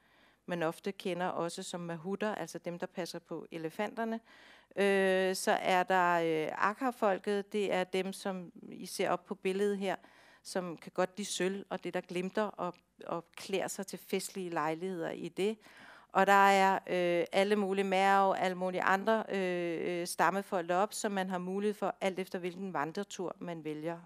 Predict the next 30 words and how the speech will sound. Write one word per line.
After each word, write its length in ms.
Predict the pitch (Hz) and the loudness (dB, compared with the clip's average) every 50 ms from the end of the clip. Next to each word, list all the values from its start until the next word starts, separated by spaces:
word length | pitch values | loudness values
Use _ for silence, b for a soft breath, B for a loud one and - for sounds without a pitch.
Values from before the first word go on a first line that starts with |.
| - _ - | -20 _ -12
øh, 500 | 180 180 170 160 156 156 151 151 147 151 B B B B B B B B | -10 -8 -8 -8 -8 -8 -8 -10 -10 -12 B B B B B B B B
at 120 | - 175 175 | -8 -8 -4
tage 180 | - - 170 | -2 -2 -4
på. 300 | 170 - - 160 151 - - _ b b b b b b b b b b b b _ | -4 -4 -6 -8 -8 -8 -12 _ b b b b b b b b b b b b _
Selve, 720 | - - - 233 233 240 240 262 254 240 226 190 - 196 | -6 4 6 8 8 8 10 10 10 10 8 6 4 4
øh, 600 | 196 190 190 185 180 175 175 170 170 165 160 160 165 | 4 6 6 4 4 4 4 4 2 2 0 -2 -2
måden, 580 | 180 185 190 208 220 233 254 269 277 262 226 - - | 0 4 6 6 8 8 8 8 6 4 2 -2 -4
de 340 | 214 202 202 196 196 175 - | -4 -4 -4 -4 -6 -6 -2
udvikler 420 | - 233 262 269 285 277 233 233 233 | 2 2 4 4 4 4 4 2 2
sig 180 | - 226 208 | 2 0 -2
på 220 | - - 226 208 208 | 2 2 2 2 4
deroppe, 440 | 208 202 175 170 180 185 185 208 202 | 2 2 2 4 4 2 2 0 -2
er 200 | - - 185 185 | 0 0 0 0
jo, 80 | 190 | 0
at 60 | 196 | 0
man 120 | 202 190 180 | -2 -2 -2
gør 240 | - 190 190 190 - | 0 0 0 0 0
rigtig 260 | 190 190 - 208 196 | -2 -4 -4 -4 -4
meget 320 | 180 151 160 175 190 196 | -2 0 2 2 0 0
for 200 | - - 185 165 | -2 -4 -4 -4
at 200 | - - 180 175 | -2 -2 -4 -4
stoppe 560 | - - - - _ 165 160 160 - - 185 - - | -6 -8 -8 -6 _ -2 -2 -2 -2 -4 -6 -4 -4
opiums, 800 | 196 202 190 - 208 202 202 190 175 185 180 - - - - - | -4 -4 -4 -4 -4 -4 -4 -4 -6 -6 -8 -10 -10 -12 -10 -8
øh, 520 | - 180 170 160 156 156 151 143 147 - - - 160 _ - | -6 -6 -4 -4 -4 -4 -6 -6 -8 -8 -10 -12 -14 _ -4
dyrkningen 600 | - 190 185 - 196 190 - - - 180 170 - - | -4 -4 -4 -4 -4 -6 -6 -6 -8 -10 -10 -10 -8
i, 240 | - 196 196 180 - - | -6 -6 -6 -8 -10 -10
øh, 640 | - 180 175 165 160 156 - - - - - - - - | -8 -6 -4 -4 -4 -4 -4 -6 -8 -8 -8 -10 -8 -8
den 120 | 175 175 | -8 -6
gyldne 240 | - 190 185 - 165 | -6 -6 -6 -6 -8
trekantområde, 840 | 165 - - 196 190 - 233 208 190 190 180 185 180 175 180 180 185 | -8 -4 -4 -4 -4 -2 -4 -4 -2 -2 -4 -2 -4 -4 -4 -6 -6